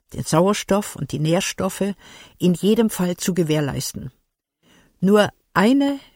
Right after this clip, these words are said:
bestimmte Altersveränderung scheint ganz allgemein zu gelten. Das Gehirn in allen seinen Funktionen arbeitet langsamer. Wir lernen langsamer,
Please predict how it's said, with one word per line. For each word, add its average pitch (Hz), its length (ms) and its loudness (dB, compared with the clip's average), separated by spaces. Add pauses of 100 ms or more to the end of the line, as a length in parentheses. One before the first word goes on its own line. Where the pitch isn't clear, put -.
bestimmte 214 480 -2
Altersveränderung 165 880 -2
scheint 165 360 -2
ganz 190 380 0
allgemein 160 520 -2
zu - 200 -4
gelten. - 480 -8 (760)
Das - 220 -2
Gehirn 247 520 2
in 170 180 -2
allen 208 360 0
seinen 165 320 -2
Funktionen 180 880 -2
arbeitet 160 720 -4 (320)
langsamer. - 840 -4 (840)
Wir 160 140 -4
lernen 208 440 2
langsamer, 208 800 -2